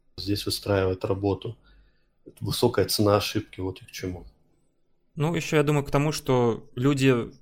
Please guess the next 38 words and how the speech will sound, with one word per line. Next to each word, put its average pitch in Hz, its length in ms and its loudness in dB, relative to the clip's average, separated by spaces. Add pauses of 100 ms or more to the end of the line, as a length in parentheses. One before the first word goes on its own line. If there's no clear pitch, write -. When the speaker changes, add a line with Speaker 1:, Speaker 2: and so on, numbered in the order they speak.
(360)
Speaker 2:
ежедневно 131 840 4
сталкиваются 117 720 2
с - 100 -2
разными, 113 840 0 (360)
скажем 117 320 -4
так, 110 240 -2
рассылками, 131 1000 2
рекламными 117 920 2
сообщениями 120 720 2
и - 20 -6
так 117 180 2
далее, 127 240 6
и - 20 2
уже 120 500 4 (400)
они 127 220 0
хотят 127 260 4
просто 127 260 2
даже 120 220 4
не 123 80 2
вникать, 131 360 6
а 110 100 2
побыстрее 120 380 0
это 117 120 4
отфильтровать 120 680 4
и 110 300 -2 (240)
не 127 180 2
смотреть 113 420 2
на 101 120 -2
это. 110 240 -8 (580)
Speaker 1:
Но 123 240 4
обрати 110 400 2
внимание, 135 520 2
что - 320 -4
мы 113 400 2
здесь 120 280 0
говорим 101 440 -2
о 104 320 0
людях, 120 580 0